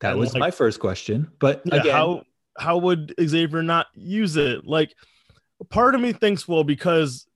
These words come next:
Speaker 2: part of his power is reality changing. He can make worlds. It's not
Speaker 1: If,
Speaker 2: crazy to think he
Speaker 1: if
Speaker 2: can
Speaker 1: he
Speaker 2: make
Speaker 1: believed he
Speaker 2: D N A.
Speaker 1: was a mutant, then his D N A changed for him to be a mutant, is
Speaker 2: That,
Speaker 1: what
Speaker 2: that could be a thing, yeah.
Speaker 1: Yeah.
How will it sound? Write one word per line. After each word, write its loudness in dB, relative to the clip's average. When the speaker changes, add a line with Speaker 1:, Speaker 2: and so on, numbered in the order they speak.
Speaker 2:
part 2
of 2
his -2
power 2
is -6
reality -2
changing. -10
He -10
can -6
make -6
worlds. -8
It's -20
not -10
Speaker 1:
If, -2
Speaker 2:
crazy -8
to -12
think -10
he 0
Speaker 1:
if 2
Speaker 2:
can -4
Speaker 1:
he 4
Speaker 2:
make 4
Speaker 1:
believed 4
he 2
Speaker 2:
D 4
N 4
A. 4
Speaker 1:
was 2
a 2
mutant, 0
then -2
his -8
D -2
N -2
A -4
changed -4
for -2
him -2
to -4
be -6
a -6
mutant, -8
is -
Speaker 2:
That, 0
Speaker 1:
what -12
Speaker 2:
that -2
could -2
be -2
a -6
thing, -12
yeah. -8
Speaker 1:
Yeah. -14